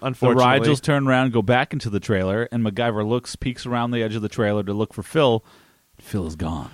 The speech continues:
Speaker 2: What? Uh, but also, where's the Geiger counter, MacGyver? You
Speaker 1: I
Speaker 2: did
Speaker 1: don't know.
Speaker 2: You did not come out of the trailer, or you run away. When you run, when he runs away, he's not holding the Geiger counter.
Speaker 1: Well, it, I, it looks like he's holding,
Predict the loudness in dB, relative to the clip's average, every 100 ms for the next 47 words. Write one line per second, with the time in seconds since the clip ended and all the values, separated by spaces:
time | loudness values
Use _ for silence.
0 | -18 -6 -2 -2 -2 -6 -2 2 4 4
1 | 4 2 4 4 0 0 4 6 6 4
2 | 4 4 4 2 2 2 6 6 4 0
3 | 0 2 2 2 0 0 2 2 2 0
4 | -2 -2 -6 -6 -6 -4 -4 -6 _ _
5 | -12 -2 2 2 4 4 6 4 2 -2
6 | -4 0 -2 -2 -2 0 0 -4 -6 -2
7 | -2 0 0 2 2 4 6 6 6 6
8 | 6 4 0 _ _ _ _ _ 0 2
9 | 4 4 2 2 2 2 4 4 4 2
10 | 0 0 0 0 0 -8 -8 -6 0 4
11 | 4 4 2 2 -2 0 2 2 2 0
12 | -2 0 2 2 2 -4 -6 -6 0 -2
13 | 2 4 4 4 0 0 0 -4 -2 2
14 | 2 2